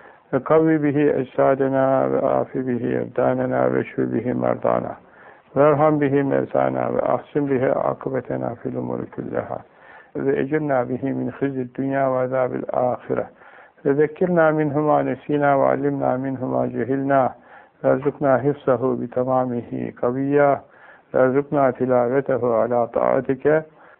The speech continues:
آناء الليل وأطراف النهار، واحشرنا مع النبي صلى الله عليه وسلم وآله الأخيار بشفاعة القرآن العظيم. نوينا قراءة القرآن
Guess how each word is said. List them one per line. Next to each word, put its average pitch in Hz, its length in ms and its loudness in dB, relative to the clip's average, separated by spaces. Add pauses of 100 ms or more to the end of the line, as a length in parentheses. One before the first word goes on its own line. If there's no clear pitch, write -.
آناء 123 540 2
الليل 123 420 -2
وأطراف 117 640 -2
النهار، 127 760 2 (460)
واحشرنا 131 600 0
مع 123 200 2
النبي 120 460 -4
صلى 120 360 -2
الله 123 420 0
عليه 120 260 0
وسلم 127 560 -4
وآله 120 580 0
الأخيار 131 600 0
بشفاعة 123 600 -2 (120)
القرآن 131 760 2
العظيم. 127 800 -2 (680)
نوينا 147 500 4
قراءة 139 640 2
القرآن 151 840 2